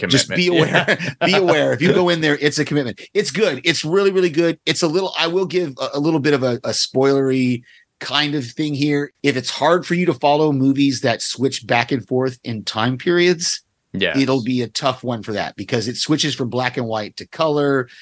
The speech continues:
Speaker 1: and it switches time periods where it, it doesn't give you any kind of reference. The only reference you can have is whether it's black and white or color, and then basically the hair, the Oppenheimer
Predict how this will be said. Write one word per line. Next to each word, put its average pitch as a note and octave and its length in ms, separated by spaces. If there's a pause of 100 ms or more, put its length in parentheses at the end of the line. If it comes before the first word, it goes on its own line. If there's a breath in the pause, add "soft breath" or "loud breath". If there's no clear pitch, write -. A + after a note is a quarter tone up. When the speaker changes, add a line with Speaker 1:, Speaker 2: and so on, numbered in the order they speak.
(220 loud breath)
Speaker 1:
and A2+ 580
it A2+ 300
switches B2+ 560
time D3 380
periods B2+ 720 (240 loud breath)
where B2 220
it, G#2+ 80 (100)
it A2+ 240
doesn't C#3+ 420
give B2 240
you C3 220
any B2 220
kind B2 260
of A2 140
reference. G#2+ 640
The A2 100
only B2 160
reference A#2+ 420
you A2+ 60
can G#2+ 100
have A2+ 340 (300 loud breath)
is A2 440 (340)
whether A2+ 260
it's G#2+ 100
black A2+ 280
and B2 100
white A#2+ 160
or A#2+ 60
color, A2 500
and G#2+ 160
then G2+ 360 (300)
basically G#2+ 600 (380)
the A2 100
hair, G#2+ 220 (180)
the G2+ 160
Oppenheimer G2+ 800